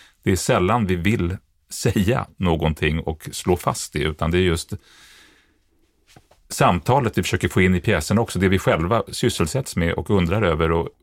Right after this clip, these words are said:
och, och framförallt i en pjäs som, som Rövare till exempel, som ju då var en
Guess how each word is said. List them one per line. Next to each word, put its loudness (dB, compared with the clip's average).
och, -10
och -4
framförallt 2
i 2
en 0
pjäs 0
som, 0
som 2
Rövare 2
till -8
exempel, -2
som -2
ju 0
då 2
var 2
en -2